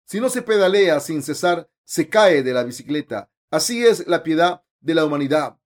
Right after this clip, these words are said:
una carrera constante. Este empeño agota y tormenta a la gente, pero aún así Satanás les incita a seguir con empeño y los acaba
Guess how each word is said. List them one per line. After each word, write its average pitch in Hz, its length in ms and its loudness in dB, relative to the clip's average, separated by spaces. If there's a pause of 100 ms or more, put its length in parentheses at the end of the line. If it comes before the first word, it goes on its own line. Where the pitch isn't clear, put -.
(160)
una 240 220 -2
carrera 208 480 0
constante. 170 760 -4 (400)
Este 185 240 2
empeño 202 520 -2
agota 170 600 0 (160)
y 175 120 -8
tormenta 190 460 0
a - 20 2
la 175 100 4
gente, 147 540 -4 (160)
pero 180 180 6
aún 254 180 4
así 226 280 -2
Satanás 180 440 -2
les 170 160 -2
incita 165 440 -6
a 143 160 -6
seguir 165 500 -4 (160)
con 160 220 0
empeño 147 560 -2 (240)
y 175 100 -2
los 180 240 0
acaba 202 580 2